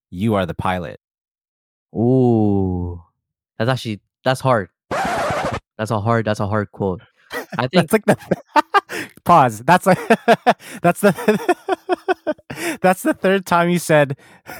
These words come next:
Speaker 2: I know, I keep
Speaker 1: <laughs> that,
Speaker 2: saying that, I keep saying
Speaker 1: that,
Speaker 2: that.
Speaker 1: that a positive affirmation is hard. And, like, yo, man, my,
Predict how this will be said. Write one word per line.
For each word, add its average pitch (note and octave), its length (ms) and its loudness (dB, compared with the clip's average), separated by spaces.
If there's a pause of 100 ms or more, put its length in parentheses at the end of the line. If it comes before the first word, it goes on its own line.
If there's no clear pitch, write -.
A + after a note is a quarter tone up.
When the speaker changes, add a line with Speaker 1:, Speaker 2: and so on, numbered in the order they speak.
Speaker 2:
I B2+ 120 0
know, D#3+ 100 2
I C#3+ 120 0
keep F3+ 160 0
Speaker 1:
<laughs> - 20 2
that, D3 80 6
Speaker 2:
saying D#3+ 160 2
that, C3 60 0
I A2+ 40 -2
keep C#3+ 180 -4
saying D#3+ 180 -2
Speaker 1:
that, A2+ 280 2 (120)
Speaker 2:
that. - 200 -20
Speaker 1:
that E3 140 4
a E3 80 2
positive E3+ 380 4
affirmation D3 480 0
is B2+ 120 0
hard. A#2+ 400 0 (100)
And, C#3 200 4
like, C3 260 2
yo, B2 220 0
man, A2+ 180 0
my, B2+ 240 0